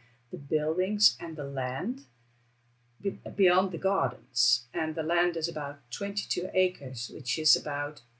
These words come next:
eighty-nine thousand square meters.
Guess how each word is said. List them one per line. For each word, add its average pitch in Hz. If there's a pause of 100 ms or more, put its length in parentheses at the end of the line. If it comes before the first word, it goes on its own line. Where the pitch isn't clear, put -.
(100)
eighty-nine 165 (200)
thousand 156
square 151
meters. 175